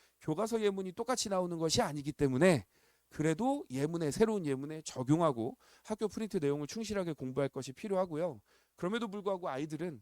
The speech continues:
그냥 "어? 모르겠는데? 어, 외워!" 이렇게 넘어갑니다. 그러면 이제 또 틀려오는 경우도 있고. 근데 저는 이제 문법을 충실하게 부족함 없이 반복도 시키고 가르쳐서 문법이 빵꾸 나서 문제되는 경우는 그동안 없었습니다.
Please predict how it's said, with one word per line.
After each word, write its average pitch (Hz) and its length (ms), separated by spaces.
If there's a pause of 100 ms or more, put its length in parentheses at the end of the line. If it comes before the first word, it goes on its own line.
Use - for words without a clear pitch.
그냥 156 280
"어? 233 160 (200)
모르겠는데? 160 640 (100)
어, - 160
외워!" 175 340
이렇게 139 200
넘어갑니다. 143 580 (420)
그러면 220 280
이제 143 100
또 - 140
틀려오는 180 440
경우도 117 320
있고. 110 440 (280)
근데 147 120
저는 165 240
이제 165 120
문법을 151 680 (360)
충실하게 240 640
부족함 160 440
없이 139 260
반복도 135 420
시키고 165 280
가르쳐서 127 640 (340)
문법이 170 320
빵꾸 220 260
나서 214 200
문제되는 131 460
경우는 123 360
그동안 165 360
없었습니다. 117 580